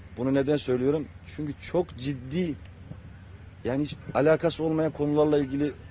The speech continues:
hem sorular hem gündem oluşuyor, hem konuşuluyor. Hiç alakası yok. Buradan şunu söyleyeyim, bakın biz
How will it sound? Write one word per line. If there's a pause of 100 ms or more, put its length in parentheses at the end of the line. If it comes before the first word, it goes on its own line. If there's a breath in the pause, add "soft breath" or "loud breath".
(100)
hem
sorular
hem
gündem
oluşuyor, (420 loud breath)
hem
konuşuluyor.
Hiç
alakası
yok. (340)
Buradan
şunu
söyleyeyim,
bakın (500 loud breath)
biz